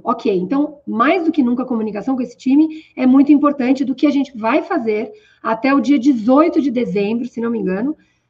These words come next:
Vai, dezoito, vinte e um. Na semana do dia do Natal, vamos combinar que o pessoal já tá no Natal, né, gente? Mas, assim, até dia dezoito, o que que a gente vai fazer?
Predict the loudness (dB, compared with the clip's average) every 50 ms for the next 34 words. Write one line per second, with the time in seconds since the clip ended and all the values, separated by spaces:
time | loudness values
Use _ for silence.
0 | _ _ _ -4 -2 0 0 0 0 0 2 4 4 4 4 4 2 2 2 2
1 | -2 -4 -6 _ _ _ _ _ -10 -2 0 2 2 2 2 0 0 2 0 0
2 | 0 0 2 4 4 4 4 2 0 0 0 0 0 0 0 0 0 0 -2 0
3 | 0 0 0 0 -2 -4 -6 -6 -8 -6 -4 -4 -4 -4 -4 -4 -4 -2 0 2
4 | 2 2 2 -2 -6 -6 -6 -6 -6 -4 -4 -4 -4 -4 -4 -6 -8 -8 -10 -16
5 | _ -20 -20 _ _ -2 0 2 2 4 2 2 2 2 0 0 0 -4 -2 0
6 | 0 2 2 0 0 2 2 2 4 2 2 -2 -4 -4 -4 -4 -2 -2 -4 -4
7 | -4 -6 -6 -4 -4 -4 -2 -2 -4 -6 -6 -4 -6 -6 -6 -8 -10